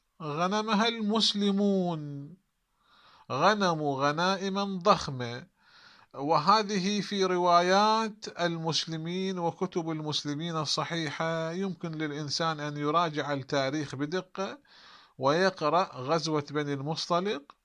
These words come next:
ليرى أنه بني المصطلق كلهم أسروا، وسبيت نساءهم، ويعني، أطفالهم ورجالهم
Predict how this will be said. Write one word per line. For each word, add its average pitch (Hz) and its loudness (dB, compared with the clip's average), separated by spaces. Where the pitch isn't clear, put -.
ليرى 170 2
أنه 160 -2
بني 196 -2
المصطلق 156 -4
كلهم 226 -4
أسروا، 135 0
وسبيت 151 2
نساءهم، 196 0
ويعني، 147 0
أطفالهم 180 2
ورجالهم 202 2